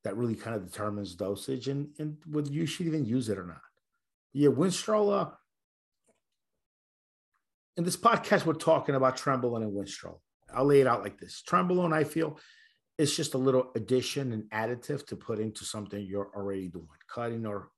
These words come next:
or bulking, whatever. You throw that tren in, small dose, it'll work. Uh, Winnie, on the other hand,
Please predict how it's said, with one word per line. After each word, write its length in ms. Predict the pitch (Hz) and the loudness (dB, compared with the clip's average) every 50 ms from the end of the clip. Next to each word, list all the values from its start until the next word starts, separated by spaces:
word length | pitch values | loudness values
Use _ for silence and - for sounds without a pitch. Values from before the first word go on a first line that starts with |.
| _ | _
or 100 | - 131 | -6 -6
bulking, 420 | 127 113 110 110 104 - - 117 120 | -6 -4 -4 -6 -6 -6 -8 -8 -6
whatever. 480 | 131 127 120 113 104 107 113 110 - _ _ _ _ _ _ _ _ - | -4 -2 -2 -2 -4 -6 -8 -10 -12 _ _ _ _ _ _ _ _ -12
You 80 | 147 143 | -6 -2
throw 160 | - 143 131 | 0 0 0
that 140 | 123 107 - | 0 -2 -4
tren 280 | - - 127 117 107 | -6 -6 -4 -4 -4
in, 220 | 104 104 104 104 - _ _ | -6 -6 -8 -10 -12 _ _
small 300 | - - 127 120 110 107 | -12 -8 -4 -4 -2 -2
dose, 400 | 98 95 90 98 101 - - - _ _ _ _ _ - - - _ _ - | -2 -2 -4 -4 -6 -8 -12 -20 _ _ _ _ _ -20 -20 -20 _ _ -6
it'll 200 | 139 127 98 82 | -4 -4 -4 -4
work. 240 | - - - _ _ _ - - - - - - - - 135 | -6 -14 -20 _ _ _ -20 -20 -20 -20 -20 -20 -10 0 4
Uh, 60 | 147 | 8
Winnie, 300 | 151 170 226 240 247 220 | 10 10 10 10 10 8
on 100 | 175 147 | 8 8
the 80 | 143 135 | 8 6
other 160 | 127 123 120 | 6 6 4
hand, 300 | 107 123 123 123 123 | 2 2 0 -2 -2